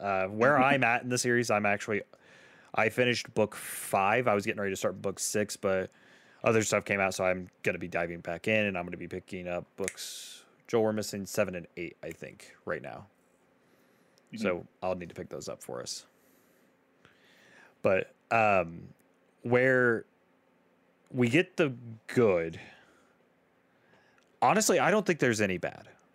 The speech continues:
Speaker 1: Like, usually I have, like, some, like, one flaw. Within the first book, I don't have a flaw. I think the second book, I do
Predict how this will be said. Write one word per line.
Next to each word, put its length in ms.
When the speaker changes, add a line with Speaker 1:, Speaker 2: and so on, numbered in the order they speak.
Speaker 1:
Like, 220
usually 320
I 100
have, 240
like, 240
some, 280
like, 200
one 340
flaw. 460
Within 240
the 60
first 240
book, 220
I 220
don't 220
have 160
a 80
flaw. 300
I 80
think 220
the 100
second 320
book, 180
I 100
do 460